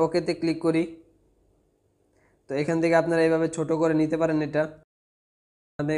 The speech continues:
গলা পর্যন্ত নিয়ে আপনারা এখানে বসাতে পারবেন, তবে দেখতে আরও অ্যাট্রাকটিভ হইব। তো এখানে আমি এটা এমনিই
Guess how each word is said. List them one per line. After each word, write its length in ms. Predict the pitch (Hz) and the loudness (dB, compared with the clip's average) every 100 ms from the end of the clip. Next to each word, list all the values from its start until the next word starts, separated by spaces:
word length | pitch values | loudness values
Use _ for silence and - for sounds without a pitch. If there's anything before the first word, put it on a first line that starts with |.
| 143 | 0
গলা 180 | 147 151 151 | 2 2 2
পর্যন্ত 260 | 165 165 170 | -2 0 0
নিয়ে 120 | 170 165 | 0 0
আপনারা 200 | 160 156 156 | 0 0 0
এখানে 180 | 160 151 | -2 -2
বসাতে 280 | 151 160 151 160 | -4 -4 0 2
পারবেন, 260 | 156 147 156 | 2 2 -2
তবে 140 | 151 151 165 | -4 0 0
দেখতে 200 | 170 185 | 2 4
আরও 100 | 175 165 | 6 4
অ্যাট্রাকটিভ 400 | 156 170 165 170 170 | 2 -2 -2 -2 0
হইব। 140 | 156 143 156 - - | 0 -2 -6 -16 -10
তো 40 | 139 | -8
এখানে 180 | 156 165 | -4 0
আমি 100 | 165 165 | 2 2
এটা 120 | 165 160 | 2 2
এমনিই 280 | 165 165 | 2 2